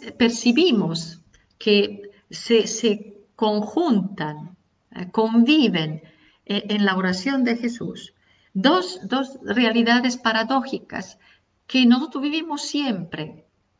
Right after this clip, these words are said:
cuando oramos especialmente, que nos dirigimos a alguien, que gritamos nuestra confianza, que gritamos nuestra necesidad.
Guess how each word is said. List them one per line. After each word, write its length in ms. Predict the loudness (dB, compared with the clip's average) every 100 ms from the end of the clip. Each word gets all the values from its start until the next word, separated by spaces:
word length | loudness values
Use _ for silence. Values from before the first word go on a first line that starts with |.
| _ _ _ _
cuando 300 | -8 -6 -6
oramos 520 | 0 0 0 -2 -6
especialmente, 1080 | -10 -10 -10 -6 -6 -2 0 2 0 -6 -10 -20 -20 -20 -8
que 160 | 2 4
nos 220 | 4 2
dirigimos 680 | 2 0 -2 -4 -4 -4 -2
a 240 | 0 2
alguien, 580 | 2 -2 -6 -6 -8 -12 _ _ _ _ _ -2
que 140 | 2
gritamos 800 | 4 4 2 4 4 4 0 -2
nuestra 540 | -4 -6 -4 -6 -6 -6
confianza, 760 | -6 -6 -4 -2 -2 -4 -8
que 120 | -6 -4
gritamos 760 | -2 -4 -2 0 0 0 -2
nuestra 340 | -2 -4 -4 -4
necesidad. 720 | -4 -4 -6 -4 -4 -4 -6